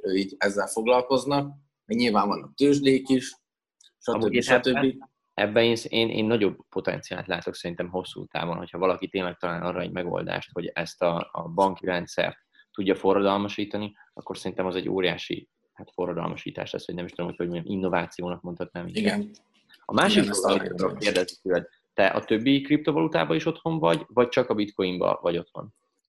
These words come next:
Speaker 1: Ö, igazából a, hát ez ilyen top tíz. A
Speaker 2: Aha.
Speaker 1: top tízeket követem. A bitcoin, ugye a top kettő az Ethereum,
Speaker 2: Aha.
Speaker 1: és még a, van, van a Litecoin. A Litecoin az, az a bitcoinhoz hasonló, hogyha a bitcoin lenne az arany, akkor a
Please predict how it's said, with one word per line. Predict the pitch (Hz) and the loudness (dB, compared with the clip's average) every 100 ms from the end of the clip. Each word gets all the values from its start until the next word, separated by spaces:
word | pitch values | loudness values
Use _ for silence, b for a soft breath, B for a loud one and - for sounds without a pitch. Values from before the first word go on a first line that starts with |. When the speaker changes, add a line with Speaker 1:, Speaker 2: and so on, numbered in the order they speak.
| _ _ | _ _
Speaker 1:
Ö, | 147 139 139 - _ - | 4 4 2 -8 _ -16
igazából | - 175 160 143 139 131 135 127 127 - | -6 2 2 2 2 2 4 4 4 -2
a, | 117 120 120 120 - - _ | -2 0 2 0 -2 -12 _
hát | - 143 | -10 -4
ez | 139 143 | -2 0
ilyen | 131 135 | -2 2
top | 147 143 | 2 2
tíz. | - 110 101 - - _ _ | -2 -4 -4 -8 -16 _ _
A | 90 | 0
Speaker 2:
Aha. | 95 | 2
Speaker 1:
top | 127 | 2
tízeket | - 110 110 110 104 | -2 -4 -2 -2 -2
követem. | 131 139 143 151 156 151 _ _ _ | -2 -2 -2 -2 -4 -10 _ _ _
A | 107 | -6
bitcoin, | 104 160 143 160 156 156 135 | 0 0 0 -2 0 0 -2
ugye | 120 113 | -2 -2
a | 110 | 2
top | 131 - | 0 0
kettő | 120 - | -4 0
az | 107 104 | -2 -2
Ethereum, | 123 127 - 139 135 147 156 156 - _ _ _ | -4 -4 2 4 4 4 2 -2 -10 _ _ _
Speaker 2:
Aha. | 92 127 - _ | -8 -8 -10 _
Speaker 1:
és | - 117 117 117 117 113 - - - | -2 2 2 2 0 -2 -8 -12 -8
még | 120 120 | -4 0
a, | 120 120 | 2 2
van, | 127 135 | 2 2
van | 131 135 | 4 4
a | 120 117 | 4 4
Litecoin. | 107 104 - 82 95 - | 2 -2 -6 -6 -8 -6
A | 113 143 | 0 0
Litecoin | 156 139 123 | 0 -2 -2
az, | 117 104 - | -2 -4 -4
az | 104 107 | -2 -2
a | |
bitcoinhoz | 104 127 - 107 104 95 - | -2 -2 -2 -6 -6 -8 -6
hasonló, | 120 120 135 139 143 | -4 -2 -2 2 2
hogyha | 139 113 107 | 2 2 2
a | |
bitcoin | 113 151 151 123 | 2 0 2 2
lenne | 117 107 104 | 2 0 0
az | 104 | 0
arany, | 123 131 120 | 0 0 -4
akkor | - 113 | -10 -10
a | 104 | -2